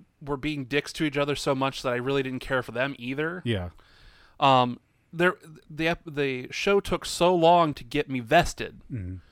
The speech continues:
Speaker 1: that it almost lost me because it was, took that long.
Speaker 2: I'm glad it didn't.
Speaker 1: So,
Speaker 2: Did
Speaker 1: I mean,
Speaker 2: you
Speaker 1: I
Speaker 2: like
Speaker 1: still
Speaker 2: it
Speaker 1: wa-, I wa-, I,
Speaker 2: overall,
Speaker 1: because
Speaker 2: did
Speaker 1: I
Speaker 2: you
Speaker 1: knew
Speaker 2: like
Speaker 1: we were
Speaker 2: it, though?
Speaker 1: In the
Speaker 2: The
Speaker 1: end, I
Speaker 2: story?
Speaker 1: liked, I liked the last few episodes after they got to,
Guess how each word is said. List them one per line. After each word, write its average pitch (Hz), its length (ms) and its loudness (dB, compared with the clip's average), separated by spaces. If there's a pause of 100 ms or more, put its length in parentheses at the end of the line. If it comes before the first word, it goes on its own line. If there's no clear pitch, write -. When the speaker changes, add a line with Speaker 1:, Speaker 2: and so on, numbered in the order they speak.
(360)
Speaker 1:
that 147 200 6
it 139 120 4
almost 156 360 6
lost 165 340 6
me - 240 -18 (360)
because 143 260 2
it 135 120 0
was, 127 160 -6 (500)
took - 220 -2
that - 180 -2
long. - 260 -10 (480)
Speaker 2:
I'm 123 120 -4
glad 143 220 0
it 110 80 -2
didn't. 135 160 0
Speaker 1:
So, 120 500 0
Speaker 2:
Did 135 100 0
Speaker 1:
I 160 40 0
mean, 165 140 2
Speaker 2:
you 175 40 6
Speaker 1:
I 202 60 6
Speaker 2:
like - 140 4
Speaker 1:
still 208 120 4
Speaker 2:
it 147 60 2
Speaker 1:
wa-, 175 120 4
I 185 120 4
wa-, 214 200 -2
I, 151 100 0
Speaker 2:
overall, 127 260 4
Speaker 1:
because 143 160 6
Speaker 2:
did 165 60 4
Speaker 1:
I - 20 0
Speaker 2:
you 156 80 2
Speaker 1:
knew 147 60 4
Speaker 2:
like 151 180 4
Speaker 1:
we 151 60 -2
were - 60 -2
Speaker 2:
it, - 60 -12
though? 180 240 -4 (440)
Speaker 1:
In 262 160 -4
the 254 100 -2
Speaker 2:
The 175 60 -2
Speaker 1:
end, 190 200 6
I 180 40 8
Speaker 2:
story? 156 120 4
Speaker 1:
liked, 160 380 2 (140)
I 147 80 0
liked 139 340 -4
the 147 80 -6
last 139 320 -2
few 135 180 -2
episodes 185 460 -6
after 143 240 -6
they 131 140 -6
got 117 380 -8
to, 127 100 -14